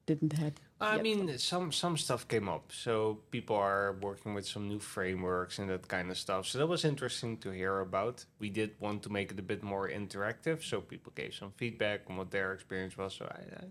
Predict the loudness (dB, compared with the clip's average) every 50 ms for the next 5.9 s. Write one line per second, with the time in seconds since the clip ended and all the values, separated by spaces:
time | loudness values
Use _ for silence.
0 | -14 -14 -12 -12 -12 -10 -10 -10 -10 -10 -12 -12 -8 -2 2 2 2 2 2 0
1 | 2 4 4 4 4 0 -6 -8 -6 -6 -6 -6 -6 -8 _ _ _ _ _ -6
2 | -2 0 2 2 4 4 4 4 4 4 2 2 2 2 2 2 2 0 0 2
3 | 2 2 2 0 -2 -4 -4 -2 0 0 2 2 2 2 0 0 -2 -4 -6 -10
4 | -12 -10 -2 2 2 2 2 0 -4 -2 0 -2 -2 -2 0 0 0 0 0 0
5 | 0 0 0 0 -2 -10 -20 -20 _ _ _ _ _ _ -2 2 2 2